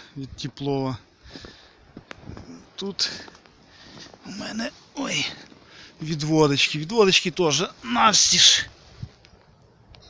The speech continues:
відкриті. Нижні,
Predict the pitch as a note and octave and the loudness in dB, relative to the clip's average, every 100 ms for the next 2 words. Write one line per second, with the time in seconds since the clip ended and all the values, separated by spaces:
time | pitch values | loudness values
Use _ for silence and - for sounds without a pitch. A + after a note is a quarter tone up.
0 | - G#3+ F3+ - F3+ E3+ E3+ - E3 C#3+ | -20 -14 -14 -10 0 2 2 -2 -8 -8
1 | - _ _ - - - _ _ D#3 E3+ | -16 _ _ -20 -20 -20 _ _ -12 -6
2 | F#3+ E3+ F3+ F3 | -4 -4 -6 -6